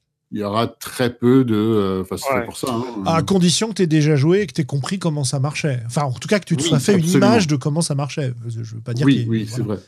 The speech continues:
Speaker 1: Oui, oui, tout à fait.
Speaker 3: Euh,
Speaker 1: Tout à fait.
Speaker 3: tant, tant que tu t'es pas fait d'image de comment ça marche, euh, bah, on, on en parlait l'autre jour avec, euh, dans un podcast là, avec Globo, euh, quand on évoquait les,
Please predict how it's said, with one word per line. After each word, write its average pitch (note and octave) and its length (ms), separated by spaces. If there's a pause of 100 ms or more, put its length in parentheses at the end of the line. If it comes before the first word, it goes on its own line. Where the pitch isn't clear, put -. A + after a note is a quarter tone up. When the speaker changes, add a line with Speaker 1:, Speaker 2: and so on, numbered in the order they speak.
(120)
Speaker 1:
Oui, A2 100
oui, G2+ 180
tout - 180
à F#2 40
fait. - 240
Speaker 3:
Euh, A2+ 340
Speaker 1:
Tout F#2+ 60
à - 40
fait. - 40
Speaker 3:
tant, D#3+ 180
tant F#3 160
que E3+ 60
tu E3+ 80
t'es D3 80
pas D3 120
fait D3 120
d'image D3 320
de B2 80
comment B2+ 240
ça C3+ 140
marche, G3 320 (100)
euh, B2+ 60 (340)
bah, A#2 180
on, A2+ 140
on A2 160
en A2 60
parlait C3 260
l'autre C3 160
jour C#3 180
avec, B2 280
euh, A#2+ 240
dans A#2 180
un C3+ 60
podcast C3 360
là, B2+ 60
avec A#2 220
Globo, B2+ 440
euh, A2+ 240
quand B2+ 200
on C3 80
évoquait C3 360
les, B2+ 140